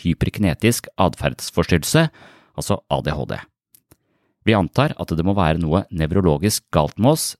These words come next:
siden alle andre ser ut til å håndtere livet på strak arm. Men sånn er det ikke. De såkalte nevrotypiske, altså de som fungerer sømløst i en moderne verden uten vesentlige lyter, er sannsynligvis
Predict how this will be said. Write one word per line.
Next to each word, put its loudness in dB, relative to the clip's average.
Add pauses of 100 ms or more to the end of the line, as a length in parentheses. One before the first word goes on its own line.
siden -2
alle 4
andre 2
ser 0
ut 0
til 2
å -2
håndtere 0
livet 2
på 0
strak 0
arm. -10 (760)
Men 0
sånn 2 (120)
er -2
det -10
ikke. -12 (1200)
De 2
såkalte 2
nevrotypiske, 0 (580)
altså 0
de 4
som -2
fungerer 2 (160)
sømløst 0
i -4
en -2
moderne 2
verden 2
uten -2
vesentlige -2
lyter, 0 (420)
er -2
sannsynligvis 0